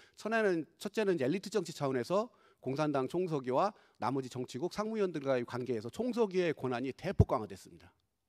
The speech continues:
이게 첫 번째 권력 집중이고요. 두 번째로는 그 공산당과 국가 기관의 관계에서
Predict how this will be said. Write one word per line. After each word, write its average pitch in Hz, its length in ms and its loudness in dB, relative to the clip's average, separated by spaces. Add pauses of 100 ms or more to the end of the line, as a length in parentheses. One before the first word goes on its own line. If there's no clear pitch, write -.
(360)
이게 131 100 -4
첫 190 160 -4
번째 135 420 -2
권력 120 240 -6
집중이고요. 104 580 -10 (340)
두 156 120 -4
번째로는 185 640 4 (400)
그 123 240 -2
공산당과 196 600 2
국가 143 380 4
기관의 151 360 0
관계에서 123 600 -2